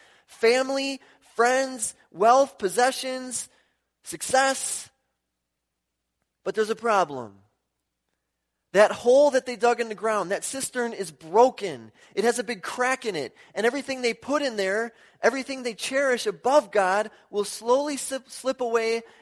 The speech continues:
and leave them empty. It'll, it'll just end up a big empty hole. Because that's how sin works. That's what sin does. It can never satisfy us. It's like dirty water from a broken cistern that's constantly draining out.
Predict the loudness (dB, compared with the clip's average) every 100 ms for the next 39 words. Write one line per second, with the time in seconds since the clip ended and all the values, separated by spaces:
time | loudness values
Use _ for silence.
0 | -10 -6 -6 -6 -4 -4 -4 -4 -4 -6
1 | -10 -12 -14 _ -2 -2 -2 -2 -2 -2
2 | -8 -4 -2 0 0 -2 -2 -2 -4 -10
3 | -8 -8 -10 -16 _ _ _ _ _ _
4 | _ _ _ _ _ _ -12 -6 0 2
5 | 2 2 -2 -2 -4 -4 -2 -2 -4 -6
6 | -16 -18 -2 0 0 -2 -4 -4 -4 -6
7 | -4 0 2 4 0 -4 -18 -20 -20 _
8 | -4 -4 -8 0 0 0 -2 -2 0 2
9 | 0 -2 -2 0 -2 -4 -8 _ _ -6
10 | 0 2 2 0 -4 -2 -2 2 4 4
11 | 0 -4 -6 0 2 2 -4 -10 -8 -8
12 | -6 -6 -8 -14 -10 -10 -6 -4 -4 -8
13 | -10 -12 -10 -6 -4 -4 -6 -4 -4 -6
14 | -8 -16